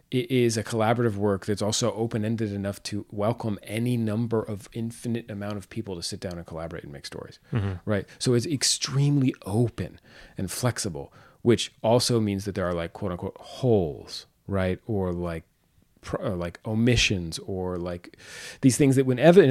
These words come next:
Speaker 1: in another frame, if we were approaching it purely as, like, historical realism, would be problems. They would
Speaker 2: Right.
Speaker 1: be inaccuracies, right?
Speaker 2: Sure.
Speaker 1: Uh, these become now opportunities for reclamation or for revision or for these other things which magical realist work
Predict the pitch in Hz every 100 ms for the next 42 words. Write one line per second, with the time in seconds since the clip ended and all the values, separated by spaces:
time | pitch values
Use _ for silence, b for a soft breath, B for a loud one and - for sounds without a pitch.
0 | 135 156 147 131 110 127 190 151 117 -
1 | - - 92 110 151 131 127 117 127 120
2 | 107 - 147 131 117 98 95 98 113 98
3 | 98 185 143 113 120 117 113 - - 123
4 | 110 73 - - B B B 117 107 98
5 | 101 104 143 127 123 - 107 85 82 65
6 | - - 113 113 131 - 123 - - 135
7 | 117 139 127 127 120 120 113 107 104 -
8 | 277 160 - - - _ b b b 135
9 | 113 101 104 139 156 170 180 123 - 120
10 | 117 110 107 107 101 104 104 107 120 120
11 | 107 117 107 101 101 104 98 - 95 87
12 | 85 - 82